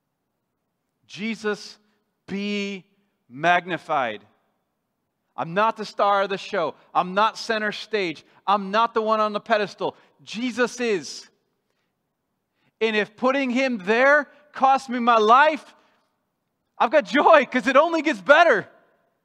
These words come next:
right? This is what he's saying. Christ is life. He's, he's who life is. And if that's the case, then dying is gain. 'Cause this is the equation in Paul's mind. This is called an if-then statement.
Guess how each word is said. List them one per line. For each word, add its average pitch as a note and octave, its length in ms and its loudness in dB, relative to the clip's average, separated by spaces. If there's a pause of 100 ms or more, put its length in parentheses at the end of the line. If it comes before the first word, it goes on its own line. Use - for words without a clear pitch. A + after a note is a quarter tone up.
(320)
right? C#4+ 280 4 (300)
This E4 240 -4
is C#4+ 140 -6
what D4 140 2
he's C#4+ 160 -4
saying. C#4+ 520 -2 (220)
Christ E4 420 0
is A3 120 -8
life. C4+ 800 2 (1300)
He's, D#4 320 0 (160)
he's E4+ 440 -2
who D#4+ 340 0
life D4 460 2
is. D4+ 680 -4 (1600)
And G3+ 120 -12
if A3+ 100 -6
that's A3 240 -4
the A3+ 80 -16
case, G#3+ 340 -8
then E3+ 320 -14
dying E3+ 420 -4
is C#3 180 -12
gain. C3+ 520 -16
'Cause D3+ 120 -20
this A3+ 160 -16
is A#3+ 60 -20
the C4 80 -8
equation B3 480 -8
in E3 80 -10
Paul's E3+ 300 -6
mind. E3+ 280 -8
This E3+ 120 -20
is F3+ 100 -20
called F#3 260 -4
an D#3+ 120 -12
if-then F#3+ 380 -6
statement. A#2 460 -16